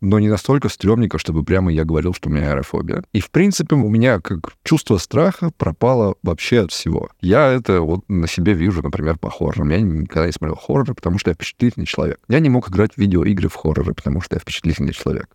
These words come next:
Сейчас я просто, как бы, в декабре, когда начал, я просто что-то, какой-то хоррор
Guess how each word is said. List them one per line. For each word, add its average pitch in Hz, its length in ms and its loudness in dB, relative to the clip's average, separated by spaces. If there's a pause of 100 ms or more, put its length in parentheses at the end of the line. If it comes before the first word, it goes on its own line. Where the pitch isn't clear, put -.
Сейчас 139 460 0
я - 80 -2
просто, - 340 -2
как - 140 -6
бы, 90 240 0
в 90 80 -4
декабре, 90 400 0
когда 82 180 -2
начал, 101 360 -2
я 104 120 0
просто 208 280 -2
что-то, - 360 -2
какой-то 107 440 -2
хоррор 104 360 0